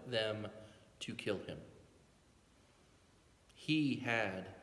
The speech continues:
a choice. They wouldn't have done it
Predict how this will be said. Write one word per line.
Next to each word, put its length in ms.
a 40
choice. 540
They 100
wouldn't 400
have 220
done 220
it 100